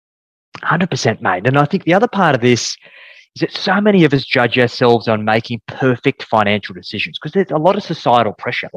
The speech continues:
Like, in the age of, of so-, uh, social media, all we see is these ducklings. And I refer to them as ducklings. Is it's like when you watch ducklings swimming in a pond, right? They look so graceful above the surface.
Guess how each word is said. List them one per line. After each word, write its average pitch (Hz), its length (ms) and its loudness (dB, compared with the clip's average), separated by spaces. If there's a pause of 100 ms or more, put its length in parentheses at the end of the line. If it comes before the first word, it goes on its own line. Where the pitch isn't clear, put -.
(140)
Like, 107 120 -12 (240)
in 143 120 2
the 135 120 -2
age 151 260 2
of, 135 220 -4
of 120 220 -6 (320)
so-, - 180 -2
uh, 113 140 -2
social 123 320 -2
media, 110 380 2 (920)
all 170 140 6
we 190 120 4
see 139 300 2
is 117 100 2
these 113 280 0
ducklings. - 600 -4 (440)
And 120 100 -2
I 120 40 4
refer 123 260 4
to 156 80 6
them 139 100 4
as 113 120 -2
ducklings. 113 480 -2
Is 101 100 -8
it's 101 120 -10
like 123 140 2
when 131 80 -2
you 117 80 -4
watch 147 240 -2
ducklings 113 440 -2
swimming 117 340 0
in 101 100 2
a 95 40 -2
pond, 101 400 0
right? 95 220 -6 (280)
They 110 80 2
look 147 180 -2
so 127 180 -2
graceful 117 600 0
above 95 240 0
the 98 60 -16
surface. - 520 -4